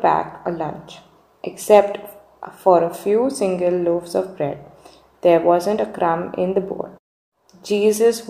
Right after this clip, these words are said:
warned, "Be very careful. Keep a sharp eye out for the contaminating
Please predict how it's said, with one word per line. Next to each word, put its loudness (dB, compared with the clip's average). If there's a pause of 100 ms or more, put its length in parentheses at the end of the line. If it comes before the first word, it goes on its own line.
warned, -4 (560)
"Be 0 (320)
very 4 (100)
careful. 2 (320)
Keep -2
a 0
sharp 0 (140)
eye -2 (120)
out -4 (140)
for -2 (160)
the -8
contaminating -4